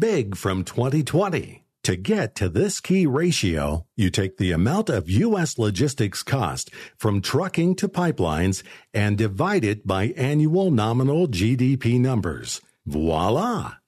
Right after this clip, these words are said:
Logistics cost at a percent of G D P emerges. The methodology must use nominal, not real G D P, as the denominator,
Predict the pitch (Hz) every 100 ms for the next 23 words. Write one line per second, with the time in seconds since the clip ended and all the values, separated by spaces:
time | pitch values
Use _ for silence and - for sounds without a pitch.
0 | _ 98 95 - 202 - 196 185 - 151
1 | 165 160 - _ 92 85 - 101 - 175
2 | 180 - - 92 85 110 135 120 123 -
3 | 107 113 110 110 101 85 73 58 - -
4 | - _ - 82 95 196 196 170 160 127
5 | 101 85 101 95 87 113 196 - - 110
6 | 131 143 117 104 135 185 151 87 82 95
7 | - 98 135 190 151 185 202 101 95 92
8 | 127 131 117 143 139 95 - - - -
9 | 147 170 120 139 123 131 151 156 110 92
10 | 76 65